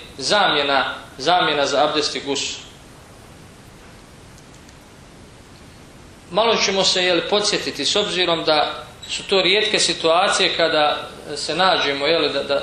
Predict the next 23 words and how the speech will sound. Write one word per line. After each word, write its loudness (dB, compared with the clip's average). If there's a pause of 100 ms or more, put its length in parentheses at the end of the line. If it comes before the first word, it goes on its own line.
nemamo -2
vode 0
ili 0
da -2
ne 0
možemo -2
uzimati -2
abdest, 0 (360)
malo 2
ćemo -4
se -2
podsjetiti -2
na -2
tejemum. -2 (1400)
E, -2
tejemum 2 (560)
se 0
uzima 2
tako 0
što -2
prvo 2 (260)
donesemo 0
nijet, 0